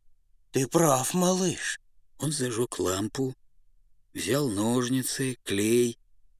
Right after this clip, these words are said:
Speaker 2: и обрывки цветной бумаги, вырезал и склеил курточку из коричневой бумаги и ярко-зеленые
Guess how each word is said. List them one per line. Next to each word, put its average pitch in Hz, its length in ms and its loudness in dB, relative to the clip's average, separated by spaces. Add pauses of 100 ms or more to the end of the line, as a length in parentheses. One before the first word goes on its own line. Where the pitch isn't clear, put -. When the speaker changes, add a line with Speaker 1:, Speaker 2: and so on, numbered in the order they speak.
Speaker 2:
и 120 200 0
обрывки 110 560 -2
цветной 104 760 -6 (360)
бумаги, 82 800 -2 (680)
вырезал 180 580 6
и - 160 -4
склеил 160 580 4 (720)
курточку - 960 4 (640)
из - 160 -4
коричневой 175 640 2
бумаги 156 560 4 (280)
и 240 240 6 (280)
ярко-зеленые 185 1300 4